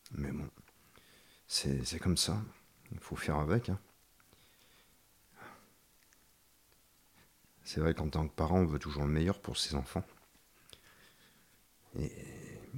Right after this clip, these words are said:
il y a des fois, on se dit bien qu'on n'est pas tous avec les mêmes cartes en main au début.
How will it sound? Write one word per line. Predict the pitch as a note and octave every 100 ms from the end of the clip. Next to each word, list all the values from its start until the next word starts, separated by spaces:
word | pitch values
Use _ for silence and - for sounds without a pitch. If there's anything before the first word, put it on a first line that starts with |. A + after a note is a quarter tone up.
| B2+ - -
il | G2
y |
a | E2+
des | C#2
fois, | - D#2+
on |
se | F#2
dit | D2+
bien | C#2 F2+ F#2+
qu'on | D#2+
n'est | D#2
pas | - F2
tous | - - -
avec | - D#2 -
les |
mêmes | D2+ D2
cartes | - - F#2
en | E2
main | F#2+
au | F2
début. | D#2 D2+ -